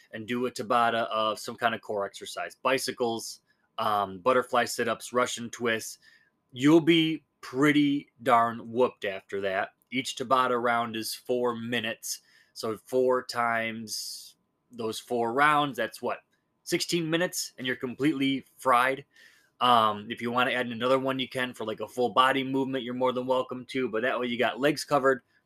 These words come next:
upper body covered, cardio covered, and core covered. And you didn't have to take out one piece of equipment. You can do it in your pajamas if you want. So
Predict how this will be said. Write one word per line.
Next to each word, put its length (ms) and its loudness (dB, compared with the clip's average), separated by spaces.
upper 200 0
body 280 2
covered, 440 0
cardio 420 4
covered, 460 0
and 220 -2
core 260 -2
covered. 460 0
And 120 -4
you 80 -2
didn't 120 -2
have 140 -2
to 120 -20
take 220 -2
out 160 4
one 200 0
piece 280 -4
of 80 -8
equipment. 480 4
You 80 -2
can 140 -2
do 160 6
it 60 0
in 60 -8
your 120 -4
pajamas 540 0
if 160 -12
you 100 -10
want. 180 -8
So 400 2